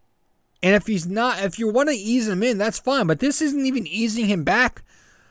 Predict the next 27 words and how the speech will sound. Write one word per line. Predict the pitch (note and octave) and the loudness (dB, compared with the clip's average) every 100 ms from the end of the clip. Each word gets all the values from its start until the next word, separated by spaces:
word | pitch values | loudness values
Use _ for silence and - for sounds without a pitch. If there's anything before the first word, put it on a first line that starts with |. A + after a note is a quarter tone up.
| _ _ - | _ _ -6
Like, | F#3 F#3+ | -6 0
easing | B3 C4+ C#4+ | 0 2 4
him | A3 F3 | 4 6
back | G#3 A#3 - - - _ _ _ _ | 4 4 0 -12 -16 _ _ _ _
would | E3 F#3 D3 | 8 8 8
be, | F#3 F#3 F3 E3 - _ _ | 4 4 2 -4 -14 _ _
all | A3 G3+ | -6 -4
right, | F3+ | -4
he'll | D#3 D#3+ | 0 0
start | D3+ - E3 F3 | 0 2 4 4
on | F3 E3 | 2 -2
ten | - E3+ D#3+ | -2 -2 0
minutes | D#3+ D#3 D#3+ | -2 -2 -4
restriction, | C#3+ - A#3 - E3 | -4 -4 -6 -6 -6
then | C#3+ | -4
he'll | D3 D3+ | -4 -4
get | D#3 D3 | -6 -6
fifteen | D#3 - D#3+ D#3 | -8 -6 -6 -4
minutes | D3+ D3+ - | -4 -4 -4
restriction, | C#3+ - D3 C#3+ D3+ | -4 -2 -4 -2 -6
then | C#3+ C#3 | -6 -6
we'll | C#3+ | -6
play | D#3+ D3+ | -6 -6
him | |
twenty, | C#3 - D3+ D3+ | -8 -8 -6 -6
twenty-five | - D#3 - D#3 D3+ | -4 -6 -2 0 0
minutes, | D3 C#3+ C#3 C#3 - | -2 -8 -8 -8 -10